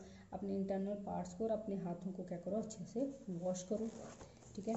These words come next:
अपने टीथ को जब भी आप खाना खाते हो सुबह उठकर और खाना खाने के बाद में रात को सोने से पहले ब्रश करो। ठीक है, लॉन्ग नेल्स नहीं रखने चाहिए, उनको शॉर्ट और क्लीन रखो।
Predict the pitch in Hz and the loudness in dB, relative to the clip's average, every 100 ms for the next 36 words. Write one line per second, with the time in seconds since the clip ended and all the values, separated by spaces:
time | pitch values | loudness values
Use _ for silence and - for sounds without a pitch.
0 | - 220 208 196 220 233 - - 220 208 | 0 2 2 2 4 4 4 2 4 4
1 | 196 180 208 196 - 190 190 190 190 185 | 4 4 4 2 2 2 4 2 0 0
2 | 208 196 208 208 - - - - - 214 | 0 2 2 0 -6 -12 -18 -18 -4 2
3 | 190 208 208 - 233 233 202 185 - 190 | 4 4 2 2 2 4 4 2 2 2
4 | 185 190 185 185 185 202 180 175 190 190 | 2 2 2 2 4 4 4 2 0 0
5 | 175 - 180 185 190 180 185 - 208 202 | 0 0 2 2 2 2 2 0 0 0
6 | 208 - - - - - - - - - | -2 -6 -14 -16 -20 -20 -20 -20 -20 -14
7 | - 214 233 220 190 190 190 208 190 202 | -2 2 4 4 4 4 4 4 4 4
8 | 208 208 214 202 208 196 208 202 214 196 | 4 4 4 6 4 4 4 4 4 4
9 | 202 196 - - - - - 220 196 202 | 4 2 -4 -10 -14 -16 0 4 6 4
10 | - - 196 196 196 - 196 202 208 - | 2 2 4 6 4 4 4 4 4 2
11 | 214 | 2